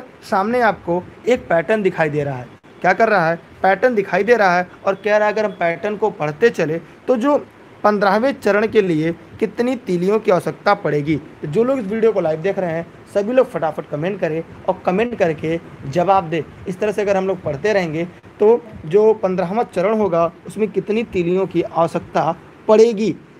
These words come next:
तो वैसे ये सवाल तो intermediate का है, लेकिन फिर भी आपकी seated परीक्षा में पूछ दिया है,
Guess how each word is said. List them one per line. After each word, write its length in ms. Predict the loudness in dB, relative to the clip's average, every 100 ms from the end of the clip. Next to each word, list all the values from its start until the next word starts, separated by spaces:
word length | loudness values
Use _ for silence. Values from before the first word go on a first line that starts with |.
| 0
तो 260 | 2 2 0 -18 -20 -20 -20 -20 -20 -14 -2
वैसे 260 | -2 0
ये 100 | -2
सवाल 360 | 0 0 4 2
तो 140 | 2
intermediate 600 | -2 -2 -2 0 2 2 2
का 100 | 0
है, 260 | 2 -2 -4
लेकिन 180 | -4 -2
फिर 160 | -2 0
भी 120 | 2
आपकी 280 | 2 0 -6 -6 -20 -18
seated 360 | -10 -4 -4 -4
परीक्षा 260 | -6 -6
में 100 | -6
पूछ 160 | -2 -2
दिया 220 | 0 -2
है, 120 | -4